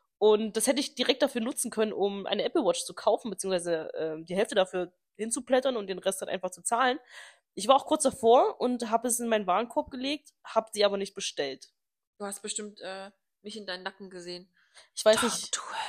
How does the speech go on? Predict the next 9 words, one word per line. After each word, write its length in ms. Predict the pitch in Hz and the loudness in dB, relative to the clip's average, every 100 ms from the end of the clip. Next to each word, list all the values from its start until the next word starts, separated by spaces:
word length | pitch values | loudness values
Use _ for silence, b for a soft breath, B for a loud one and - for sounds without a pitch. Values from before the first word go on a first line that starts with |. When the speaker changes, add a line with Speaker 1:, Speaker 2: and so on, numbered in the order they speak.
| - | -10
Speaker 2:
it. 200 | - - | -12 -2
Speaker 1:
Ja, 220 | 208 226 | 4 4
irgendwas 340 | 220 220 208 196 | 4 2 0 2
war. 180 | 202 | 2
Ich 100 | 180 | 2
mein, 140 | 226 220 | 2 2
du, 160 | 240 | -2
das, 160 | 196 208 B B - - | -4 -6 B B -16 -10
wie 200 | 226 - | -8 -8